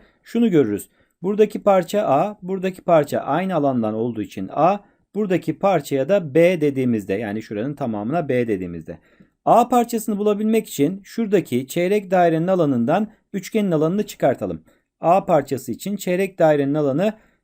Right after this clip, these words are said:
ikinin karesi çarpı pi bölü dört eksi üçgenin alanı. Burada iki, ikilik bir üçgen var. İki çarpı iki bölü iki. O zaman buradan ne geldi A değeri? Ee, pi eksi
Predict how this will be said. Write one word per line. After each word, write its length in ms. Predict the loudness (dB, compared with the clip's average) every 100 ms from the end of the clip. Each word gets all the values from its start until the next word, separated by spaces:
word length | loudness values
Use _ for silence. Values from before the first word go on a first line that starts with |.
| _
ikinin 560 | -10 -4 -2 0 -2 -6
karesi 680 | -2 0 0 -2 -2 -2 -2
çarpı 540 | -2 0 -2 -6 -8
pi 460 | -4 -2 -4 -6 0
bölü 340 | 0 0 2
dört 480 | 4 4 2 -4 -20 _ _ _ 0
eksi 480 | 0 0 -4 -4
üçgenin 460 | -4 -10 -4 -2 0
alanı. 440 | 2 2 0 -4 -10 _ -6
Burada 360 | -2 0 -2 -4
iki, 260 | -8 -4 -6
ikilik 540 | -6 -4 -4 -4 -4
bir 120 | -6
üçgen 480 | -6 -8 -2 0 2
var. 200 | 0 -2 _ _ _
İki 260 | -8 -6 -2
çarpı 360 | 2 2 2
iki 280 | -6 -6 -2
bölü 160 | 0 0
iki. 320 | -2 -8 -14 _ _ -8
O 100 | -4
zaman 300 | -2 -2 -2
buradan 320 | -2 -2 0
ne 80 | 2
geldi 380 | 2 2 0
A 280 | 0 2 2
değeri? 420 | 2 2 2 -2 -4 _ _ _ -2
Ee, 440 | 0 2 0 -2 -6
pi 320 | -4 -4 -4 -2
eksi 720 | -2 -2 -6 -2 0 -2